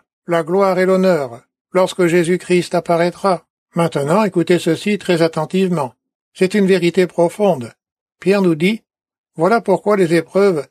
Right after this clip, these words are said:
ne prennent pas votre joie. Voilà pourquoi les épreuves produisent de la joie. Parce que si vous passez l'épreuve, votre joie sera prouvée. » Je ne sais pas pour vous, mais pour moi,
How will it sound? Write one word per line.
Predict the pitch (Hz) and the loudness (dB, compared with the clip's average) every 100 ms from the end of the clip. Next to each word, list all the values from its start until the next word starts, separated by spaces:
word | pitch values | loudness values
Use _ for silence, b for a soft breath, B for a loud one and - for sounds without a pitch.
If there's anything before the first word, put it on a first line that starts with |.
| _ _ - | _ _ -4
ne | 180 | -4
prennent | - 180 | -2 -2
pas | 165 170 165 | 0 0 0
votre | 170 - | 0 0
joie. | 175 196 190 - _ _ _ _ _ | 0 0 -2 -6 _ _ _ _ _
Voilà | 175 202 | -2 0
pourquoi | 214 190 - 202 | 0 -2 0 0
les | 175 160 | 0 0
épreuves | 165 - 175 139 131 _ | -2 0 2 2 -4 _
produisent | - 185 185 180 | -2 0 2 0
de | 160 | 2
la | 175 175 | 2 2
joie. | 170 180 156 _ _ _ _ _ - | 0 -2 -2 _ _ _ _ _ -4
Parce | 175 - | -2 0
que | 226 | -2
si | - | 0
vous | 170 165 | -2 -2
passez | 180 165 214 | -2 -2 0
l'épreuve, | 185 160 - 202 180 127 - _ _ - | 0 0 0 0 0 -4 -14 _ _ -2
votre | 196 196 190 | -2 0 0
joie | 160 180 175 | 2 2 2
sera | - 165 170 | 0 0 0
prouvée. » | - 175 170 170 - _ _ _ _ _ | 0 0 2 0 -2 _ _ _ _ _
Je | - 196 | -2 0
ne | |
sais | 180 175 | 2 0
pas | 202 220 | 0 -2
pour | 202 156 | -2 -2
vous, | 165 202 | 0 2
mais | 190 | 0
pour | - 143 | 0 -2
moi, | 139 151 180 | 0 0 0